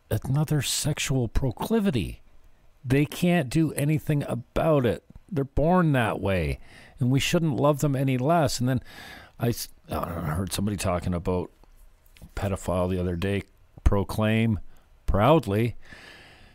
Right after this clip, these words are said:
"Yeah, I'm wired that way.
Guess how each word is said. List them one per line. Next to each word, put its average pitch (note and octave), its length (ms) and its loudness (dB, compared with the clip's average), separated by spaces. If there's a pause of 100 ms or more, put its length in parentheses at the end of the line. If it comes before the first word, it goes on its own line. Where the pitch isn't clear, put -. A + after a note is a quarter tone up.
(320)
"Yeah, G#2+ 460 2 (220)
I'm A2+ 340 0
wired A2 420 2
that F2+ 240 0
way. F2+ 500 0